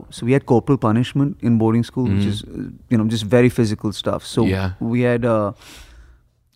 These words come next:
Speaker 1: we had to take our pants off and somebody take a hockey stick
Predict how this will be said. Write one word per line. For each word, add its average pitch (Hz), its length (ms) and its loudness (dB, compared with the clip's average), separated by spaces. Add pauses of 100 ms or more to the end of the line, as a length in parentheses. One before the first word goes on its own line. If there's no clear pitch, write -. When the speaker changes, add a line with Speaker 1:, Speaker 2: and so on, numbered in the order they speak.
(240)
Speaker 1:
we 139 100 0
had 143 160 0
to 139 200 2 (120)
take 160 160 0
our 202 80 2
pants 127 340 0
off 123 320 2 (220)
and 117 100 -4
somebody 131 260 0
take 131 140 2
a 135 60 2
hockey 113 320 0
stick - 420 -4